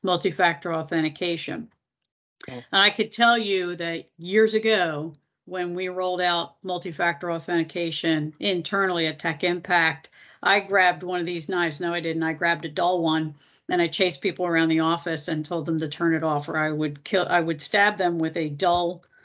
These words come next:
Speaker 1: knife because I wanted it to hurt more. I'm from Philly, right? I mean, we do that kind of stuff in Philly,
Speaker 2: <laughs>
Speaker 1: right? Not everybody does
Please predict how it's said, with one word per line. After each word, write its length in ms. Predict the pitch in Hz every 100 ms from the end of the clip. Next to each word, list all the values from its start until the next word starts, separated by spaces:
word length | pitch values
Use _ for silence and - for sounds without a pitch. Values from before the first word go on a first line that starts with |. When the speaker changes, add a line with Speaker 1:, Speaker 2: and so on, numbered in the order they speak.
| _ -
Speaker 1:
knife 380 | 190 165 147 -
because 240 | 147 170
I 60 | 165
wanted 280 | 175 170 156
it 140 | 147
to 80 | 147
hurt 380 | 143 214 208 -
more. 300 | 156 156 160
I'm 140 | 226
from 160 | 233 170
Philly, 360 | 147 160 143 143 - _ _ _ -
right? 140 | 170
I 40 |
mean, 140 | 165 190
we 100 | 190
do 200 | 170 170
that 220 | 151 143
kind 120 | 160
of 60 | 143
stuff 300 | 143 151 156
in 80 | 151
Philly, 300 | 180 156 139
Speaker 2:
<laughs> 40 |
Speaker 1:
right? 280 | 214 185 117 202
Not 220 | 262 247
everybody 340 | 240 196 175
does 220 | 156 156